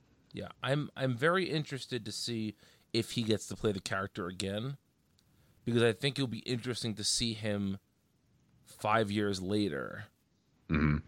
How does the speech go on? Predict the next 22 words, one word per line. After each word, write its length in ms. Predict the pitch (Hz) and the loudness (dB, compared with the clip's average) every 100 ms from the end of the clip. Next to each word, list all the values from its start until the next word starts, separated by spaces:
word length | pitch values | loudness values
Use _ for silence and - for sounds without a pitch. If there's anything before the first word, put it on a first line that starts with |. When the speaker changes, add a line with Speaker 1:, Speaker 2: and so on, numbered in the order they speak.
| - | -4
Speaker 1:
and 380 | 113 107 104 98 | 0 2 0 0
sort 240 | 120 101 | 0 0
of 80 | 92 | 0
see 240 | - 117 | 0 0
how 160 | 101 104 | 0 -2
they, 160 | 104 - - | -2 -4 -10
see 320 | - - 120 | -6 -2 -2
if 80 | 110 | -2
he 100 | 113 | -2
plays 460 | 98 - 107 101 92 | -6 -2 0 2 0
it 160 | 98 - 101 | -2 -6 -4
differently 720 | 113 101 104 69 92 90 92 _ _ - - - | -2 0 -2 -4 -6 -8 -10 _ _ -20 -20 -10
than 120 | 104 98 | -2 2
he 100 | 104 | 2
would 160 | 101 | 2
play 260 | - 107 95 | 2 2 0
it 120 | 87 | -2
at 120 | 90 | -6
this 140 | 95 - | -6 -6
point, 280 | - 78 - - | -6 -10 -10 -6
you 80 | |
know? 240 | 98 85 | -4 -4